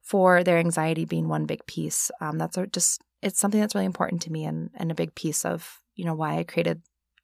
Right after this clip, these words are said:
this podcast was because I not only knew how beneficial meditation c-, was in my life, but I also knew how beneficial it was in my students' life. And so I wanted to, you know, continue to share these tools and share these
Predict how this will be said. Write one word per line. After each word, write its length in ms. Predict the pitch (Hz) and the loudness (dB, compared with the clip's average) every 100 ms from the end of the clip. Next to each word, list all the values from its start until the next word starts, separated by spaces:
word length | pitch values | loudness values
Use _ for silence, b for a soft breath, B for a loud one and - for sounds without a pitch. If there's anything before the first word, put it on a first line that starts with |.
| - | -4
this 140 | 170 | -2
podcast 520 | - 175 - 147 156 | 4 4 4 0 -4
was 120 | 165 - | -4 -12
because 300 | - 165 160 | -8 -4 -2
I 60 | |
not 160 | 165 165 | -2 -2
only 240 | 170 165 | -2 -2
knew 480 | 170 196 202 185 175 B B B B - | 0 2 2 2 -2 B B B B 2
how 120 | 175 | 4
beneficial 520 | 180 170 170 156 165 | 6 2 0 0 0
meditation 520 | 165 170 - 156 165 | 0 -2 -4 -4 -4
c-, 120 | - - | -6 -8
was 300 | 185 170 160 - | -4 -2 -2 -2
in 140 | 165 | -2
my 180 | 170 220 | 2 2
life, 480 | 190 156 185 - - B B B | 2 0 -2 -6 -16 B B B
but 420 | 175 175 165 165 165 | 0 2 4 2 2
I 120 | 165 | 2
also 280 | 165 160 170 | 2 0 0
knew 140 | 165 | 0
how 120 | 160 | 0
beneficial 500 | 165 170 165 156 180 | -2 -2 -2 -4 -2
it 120 | 175 | -4
was 460 | 175 170 165 165 - 175 | -2 -2 0 -2 -4 -6
in 280 | 170 165 | -4 -4
my 120 | 165 170 | -4 -4
students' 460 | - 285 226 170 | -2 -2 -2 -4
life. 320 | 143 147 - - | -8 -10 -12 -10
And 140 | 165 | -8
so 100 | 165 | -6
I 80 | 156 | -4
wanted 380 | 160 156 160 165 | -4 -4 -6 -6
to, 480 | - 170 165 170 170 B B B B B _ | -6 -4 -4 -4 -6 B B B B B _
you 80 | 180 | -4
know, 60 | |
continue 380 | 156 170 - 170 | -2 -2 0 0
to 80 | 165 | 2
share 300 | - 180 165 | 2 2 0
these 260 | 165 165 - | 0 -2 -2
tools 560 | - 170 160 208 233 | -2 0 2 0 -2
and 140 | 170 170 | -4 -4
share 280 | - 143 | -4 -6
these 580 | 143 156 156 165 175 - | -6 -4 -4 -4 -2 -2